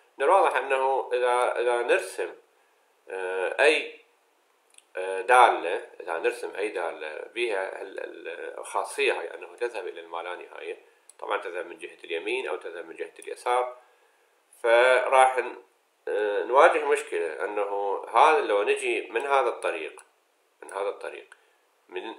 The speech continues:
آه، من اليسار لليمين، هو إحنا بالون variable، بالون variable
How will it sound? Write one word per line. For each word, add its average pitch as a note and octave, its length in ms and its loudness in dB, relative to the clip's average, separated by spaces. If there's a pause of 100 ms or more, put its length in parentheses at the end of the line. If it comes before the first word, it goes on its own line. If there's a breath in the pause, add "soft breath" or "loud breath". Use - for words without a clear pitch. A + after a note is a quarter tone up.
(200)
آه، F2+ 640 -6
من G2+ 380 -6
اليسار F#2 520 -2
لليمين، E2 640 -8 (1120 soft breath)
هو E2+ 80 -2
إحنا F#2 160 -6
بالون G#2 280 2
variable، G#2 600 4 (100)
بالون D#2+ 260 -10
variable F2+ 640 -2